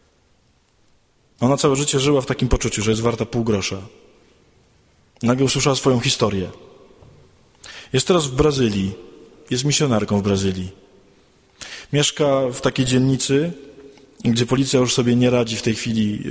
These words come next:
z gangami narkotykowymi i prawdopodobnie będą musieli dom stamtąd wyprowadzić swój. Ta nic nie warta dziewucha w tej chwili walczy z gangami narkotykowymi.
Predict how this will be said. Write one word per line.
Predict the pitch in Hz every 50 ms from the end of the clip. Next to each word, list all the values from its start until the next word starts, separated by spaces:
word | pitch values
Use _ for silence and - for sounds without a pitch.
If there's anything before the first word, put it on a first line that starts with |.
| 62 120 107
z | 104 110 113 113 113 120 120
gangami | 123 120 120 117 123 120 120
narkotykowymi | 113 113 110 - 113 - - - 117 107 113 113 117 131
i | 131
prawdopodobnie | 120 123 110 110 117 113 117 123 120 120
będą | 117 117 113 113
musieli | 113 113 110 - 117 110 110
dom | 113 117 107 104
stamtąd | - 107 98 - 104 101
wyprowadzić | 104 98 - 110 101 101 101 98 95
swój. | - - - 101 98 113 - - - - - - - - - - - - - - - _ _ _ _ _ _ _ _ _ - -
Ta | - 131
nic | 143 - -
nie | 143 131
warta | 127 127 117 123 113
dziewucha | 113 110 101 98 95 - 92 - - - - - - - _ _ _ _ _ _ - _ _ _ _ _ _ _ _ _ _ _ -
w | -
tej | - 120
chwili | - - 127 120 113
walczy | 117 123 120 110 117
z | 117 120
gangami | 131 123 120 123 113 107 104
narkotykowymi. | 104 98 101 - 104 - 101 - 98 101 98 95 95 80